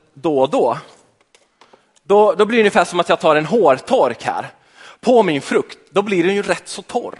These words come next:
alltså. Om jag bara tar fram den någon gång ibland. Det är ju inget vidare. Och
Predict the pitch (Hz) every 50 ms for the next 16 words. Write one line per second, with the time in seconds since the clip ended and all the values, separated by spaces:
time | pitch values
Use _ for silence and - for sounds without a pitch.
0 | - - - - - - - _ _ _ _ _ - - 202 202 196 196 175 -
1 | - - - 165 143 139 147 156 151 135 131 123 123 113 110 107 110 110 165 -
2 | - - - - _ _ _ _ - - - _ _ _ _ _ _ - - 190
3 | 196 185 175 185 190 185 165 147 143 - 185 156 120 120 - - - - - _
4 | _ _ _ _ _ _ _ _ _ _ _ _ _ _ - - - - - -
5 | - - - 196 214 208 - -